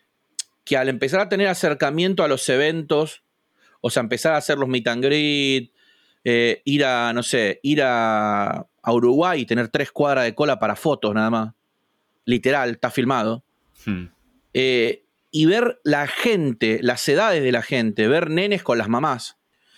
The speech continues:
Speaker 1: Viste, que por ahí venían y me encaraban y, y los escuchaba hablar y los escuchaba a ellos decir cosas que yo decía en los videos. O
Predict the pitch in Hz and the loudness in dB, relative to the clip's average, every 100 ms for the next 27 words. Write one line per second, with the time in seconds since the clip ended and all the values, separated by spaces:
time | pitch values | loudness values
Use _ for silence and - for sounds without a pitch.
0 | - - 151 151 147 131 139 170 175 185 | -20 -6 -4 -2 -2 -2 0 2 2 2
1 | 180 151 143 147 160 190 202 190 175 _ | 2 0 0 0 0 0 0 0 -4 _
2 | _ _ _ _ _ _ _ _ 151 160 | _ _ _ _ _ _ _ _ -4 -2
3 | 160 139 143 - - 208 196 202 208 208 | -2 -2 -2 -4 0 2 2 2 2 -2
4 | - 143 147 135 139 151 208 208 226 220 | 0 0 2 -2 -2 0 2 2 2 2
5 | 180 185 160 208 185 160 - 196 208 180 | 2 0 0 -2 -2 0 0 0 2 2
6 | 170 190 196 190 | 4 4 4 2